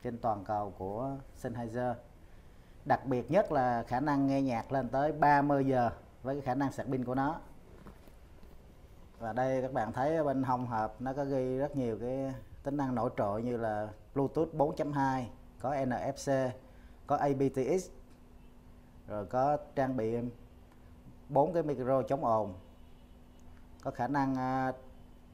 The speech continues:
điều, điều khiển được cái, cái nhận diện được cái tiếng ồn tối đa,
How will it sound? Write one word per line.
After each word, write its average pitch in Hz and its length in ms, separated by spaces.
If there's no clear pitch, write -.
điều, 127 260
điều 120 220
khiển 123 280
được 139 160
cái, 139 180
cái 147 380
nhận 123 300
diện 123 240
được 120 160
cái 131 80
tiếng 147 160
ồn 110 500
tối 139 140
đa, 135 280